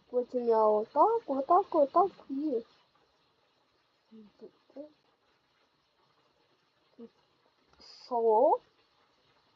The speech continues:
Ш-, що? Це глюк матриці? А ну, приветик. Ні, ладно.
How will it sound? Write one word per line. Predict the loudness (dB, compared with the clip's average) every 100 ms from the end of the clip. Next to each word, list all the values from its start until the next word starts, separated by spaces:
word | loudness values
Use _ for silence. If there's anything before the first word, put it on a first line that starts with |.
| _ _ _ _ _ _ _ _ _ _ _ _ _ _ _ _ _
Ш-, | -20 -20 _ _ _ _ _ _ -8
що? | 0 2 4 4 4 0 _ _ _ _ _ _ _ _ _ _ _
Це | -16
глюк | -14 -12 -12 -14 -8
матриці? | 0 2 2 -4 -14 -10 -10 _ _ _ _ _ _ _ _
А | 2 2
ну, | 2 -4
приветик. | -4 -2 0 4 4 4 -6 -14 -16 -20 _ _ _ -12
Ні, | -10 -4 2
ладно. | 4 6 8 8 8 4